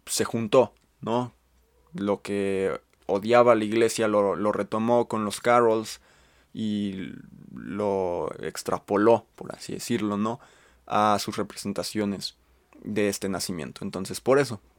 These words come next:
por eso es que hoy en día cantamos <laughs> villancicos. Y nada, pues eso sería todo por este episodio de Another Stupid Random Podcast. Eh, la canción que les quiero recomendar se llama Laberintos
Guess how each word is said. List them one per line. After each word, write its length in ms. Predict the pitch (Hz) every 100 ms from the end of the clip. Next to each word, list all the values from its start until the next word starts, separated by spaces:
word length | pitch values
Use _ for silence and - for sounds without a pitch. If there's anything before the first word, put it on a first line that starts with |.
| _
por 160 | - 104
eso 140 | 104
es 100 | 117
que 180 | - 110
hoy 200 | 107 107
en 100 | 104
día 160 | 104 101
cantamos 460 | 95 92 98 98
<laughs> 20 | 92
villancicos. 720 | 95 - - 104 - 101 - - - - - _ _
Y 340 | - 113 110 107
nada, 380 | 101 98 82 - _ _ _ _ _ -
pues 880 | 117 120 117 120 120 113 101 - -
eso 220 | 113 147
sería 300 | 127 117 120
todo 260 | 143 135 104
por 120 | 95
este 180 | 101 110
episodio 280 | - 113 107
de 60 |
Another 320 | 104 107 104 101
Stupid 240 | 110 101
Random 260 | 101 104 104
Podcast. 520 | 123 - 127 - - _ - - _ _
Eh, 340 | - 120 120 120
la 160 | 123
canción 600 | - 131 - 143 147 139 - -
que 100 | 107
les 160 | 104 -
quiero 180 | 120
recomendar 540 | 107 101 98 107 113 110
se 140 | -
llama 240 | 110 110 92
Laberintos 880 | 113 120 104 120 113 120 - -